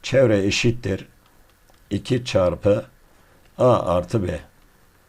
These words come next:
Çevresi yirmi sekiz. O da eşittir iki çarpı A artı altı olsun. Yirmi sekizi ikiye bölersek on dört.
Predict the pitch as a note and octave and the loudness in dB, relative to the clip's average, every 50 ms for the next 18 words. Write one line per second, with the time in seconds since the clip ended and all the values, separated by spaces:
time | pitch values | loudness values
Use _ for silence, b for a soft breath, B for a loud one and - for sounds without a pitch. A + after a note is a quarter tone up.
0 | _ _ _ _ _ _ _ _ _ _ _ _ _ - _ b b b b b | _ _ _ _ _ _ _ _ _ _ _ _ _ -20 _ b b b b b
1 | b b b - - B2 A#2+ A#2+ A#2 B2 A#2+ A#2+ B2+ C3 B2 A2+ G#2+ G#2 G2+ F#2+ | b b b -6 -2 0 2 4 4 2 2 2 0 2 2 2 2 0 -2 -2
2 | - G2 F#2+ - - G#2+ A2 A2 - - - _ _ _ - A2 B2+ A#2 A2+ G2+ | -4 -6 -6 -6 -6 -8 -8 -8 -10 -16 -20 _ _ _ 2 4 4 4 4 2
3 | F#2 A#2 - - - - - G2+ G2 - - G#2 G2+ - C3 B2 A#2+ - - F#2+ | 0 -2 -4 -6 -8 -8 -6 -8 -6 -4 -4 -4 -2 0 -2 -2 -2 -2 -2 -2
4 | E2+ G2 F#2 - - G#2+ G#2+ G#2 - - _ _ _ _ b b b b b b | -2 -2 -2 0 0 0 0 0 -4 -10 _ _ _ _ b b b b b b
5 | b b b b b b b _ _ - - B2+ C3 B2 G#2 G#2+ G2 E2+ F2 E2+ | b b b b b b b _ _ 0 4 6 6 6 4 2 0 0 -2 -2
6 | - - A#2 A2+ G#2+ G#2+ - - - - - _ _ _ - - - - _ _ | -2 0 0 0 0 -4 -8 -16 -20 -20 -20 _ _ _ -20 -20 -20 -20 _ _
7 | _ - - _ _ _ - A#2 A2 A2 G#2+ - - G#2 F#2 G#2+ A2 A2 - - | _ -20 -20 _ _ _ 2 4 4 4 4 2 0 -2 -2 -2 -6 -10 -12 -14
8 | - - - - - - - - - G#2+ B2+ A#2 A#2 G#2+ - A2+ G#2 E2 G2+ F#2 | -16 -16 -18 -20 -20 -20 -20 -10 -4 -2 0 0 0 0 0 -2 0 0 -2 -4
9 | G2 G#2+ G2 - - A#2 A#2 G#2+ F#2+ F#2 E2+ E2+ E2 - - - F2+ - - - | -4 -4 0 4 4 4 4 4 2 -2 -2 -2 -4 -4 -6 -8 -8 -8 -4 -2
10 | G2+ G#2+ A2 A2 A2+ A2+ A2 - - - | 0 0 2 2 0 0 -2 -4 -8 -18